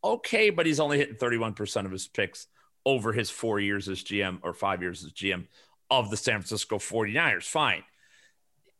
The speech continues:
Mac Jones is the guy, Mac Jones is the guy, Mac Jones is the guy, Mac Jones is the guy. I didn't want to believe it the entire process. And then we get to draft day. And of course, Trey Lance is the guy now, Tyler. So to me,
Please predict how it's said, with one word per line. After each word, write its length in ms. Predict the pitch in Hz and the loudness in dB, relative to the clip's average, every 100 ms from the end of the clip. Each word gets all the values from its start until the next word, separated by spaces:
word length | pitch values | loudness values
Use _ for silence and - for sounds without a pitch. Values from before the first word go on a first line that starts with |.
| _ | _
Mac 280 | 131 156 151 | 0 2 2
Jones 300 | - 156 147 | 4 4 2
is 100 | 135 | 0
the 60 | 131 | 2
guy, 260 | 139 135 | 2 4
Mac 240 | 131 127 123 | 4 2 2
Jones 240 | 143 127 | 0 0
is 60 | 113 | 0
the 60 | |
guy, 220 | 120 127 123 | 2 2 2
Mac 200 | 120 117 | 0 2
Jones 220 | 131 117 | 0 0
is 60 | |
the 60 | 107 | 0
guy, 200 | 123 120 | 2 4
Mac 240 | 113 110 | 2 0
Jones 260 | - 117 104 | 0 -2 -2
is 60 | 104 | -6
the 60 | |
guy. 520 | 104 180 190 147 127 117 - - _ | 2 4 6 4 2 -2 -14 -20 _
I 160 | - 175 | 2 4
didn't 200 | 202 180 | 4 4
want 160 | 147 139 | 2 2
to 40 | |
believe 300 | 123 127 131 | 2 2 2
it 100 | 127 | 2
the 140 | 127 | 0
entire 360 | 123 107 127 113 | -2 2 2 2
process. 720 | - 120 117 113 123 113 - | 2 4 4 4 2 0 0
And 120 | 120 117 | 0 0
then 80 | |
we 80 | 117 | 2
get 140 | 117 120 | 0 -2
to 80 | |
draft 400 | 107 135 139 135 | 0 4 4 2
day. 320 | - 127 123 101 | 2 4 4 2
And 200 | 110 110 | -2 -2
of 120 | - | -4
course, 600 | - 117 107 104 - - _ | 0 0 2 -2 -6 -14 _
Trey 220 | - 131 117 | -8 -2 0
Lance 300 | 110 98 95 | 2 -2 -4
is 100 | 95 | -6
the 100 | 95 | 0
guy 380 | 123 135 117 | 2 4 2
now, 300 | 101 95 90 - | 2 2 0 -2
Tyler. 320 | - 95 98 | 0 0 0
So 300 | - 202 147 - - - _ - | 0 0 0 -6 -20 -20 _ 0
to 160 | 220 | 2
me, 680 | 202 180 233 269 147 101 180 | 2 2 4 4 4 -2 -16